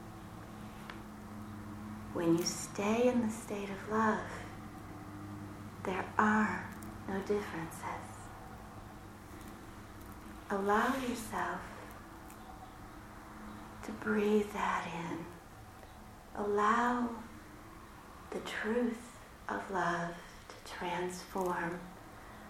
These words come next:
all of your preconceived ideas. Allow yourself to view your life with the eyes of love,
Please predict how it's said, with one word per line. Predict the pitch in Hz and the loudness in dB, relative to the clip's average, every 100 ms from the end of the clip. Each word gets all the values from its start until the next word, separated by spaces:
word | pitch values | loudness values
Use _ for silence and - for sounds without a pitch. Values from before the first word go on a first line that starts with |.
| - - - - - - | -14 -14 -14 -14 -6 2
all | 190 214 233 247 | 4 6 4 4
of | 240 233 | 2 0
your | 226 220 | -4 -4
preconceived | - 220 220 220 214 - 214 214 - | -2 0 0 0 0 0 0 0 -2
ideas. | 220 233 220 196 202 196 - - - - - - - - - - - - - - - 277 | -4 -4 -4 -4 -6 -6 -10 -12 -12 -12 -12 -12 -12 -12 -14 -14 -14 -14 -14 -14 -6 -2
Allow | 262 269 294 320 | 4 6 6 6
yourself | 254 196 - - - - - - - - - - - - - - - | 2 0 -2 0 2 2 -2 -10 -12 -12 -12 -12 -12 -12 -12 -10 0
to | 240 | 2
view | 214 214 226 269 277 233 - 196 - - | 4 4 6 6 8 8 6 0 -6 2
your | 202 202 220 | 4 6 6
life | 220 214 208 214 - - - - - - - - - - - - - - - - - - | 6 6 6 6 2 -4 -8 -10 -10 -10 -12 -12 -14 -14 -14 -14 -14 -16 -16 -16 -16 -4
with | 202 190 | -4 -2
the | 214 - | -2 2
eyes | 175 170 180 180 | 4 4 4 2
of | 196 - | 0 0
love, | 190 170 165 175 - | 2 4 4 2 -2